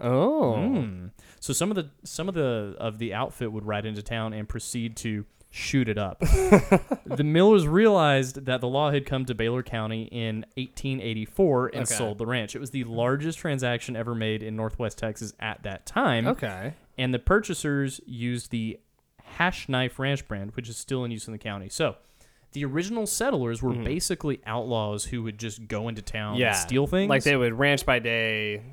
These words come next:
Speaker 2: And they only sold the ranch when the law came to town.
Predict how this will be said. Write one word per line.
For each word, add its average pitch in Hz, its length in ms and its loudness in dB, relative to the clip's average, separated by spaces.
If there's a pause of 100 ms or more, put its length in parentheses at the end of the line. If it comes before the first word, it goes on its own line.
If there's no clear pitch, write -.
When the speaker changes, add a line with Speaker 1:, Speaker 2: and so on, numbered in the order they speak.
(220)
Speaker 2:
And 147 160 -4
they 147 100 -4
only 165 300 -2
sold 156 760 -2
the 113 100 -8
ranch 120 800 -2 (760)
when 117 520 -6
the 113 100 -6
law 131 240 0
came 98 240 -12
to 92 60 -16
town. 82 360 -18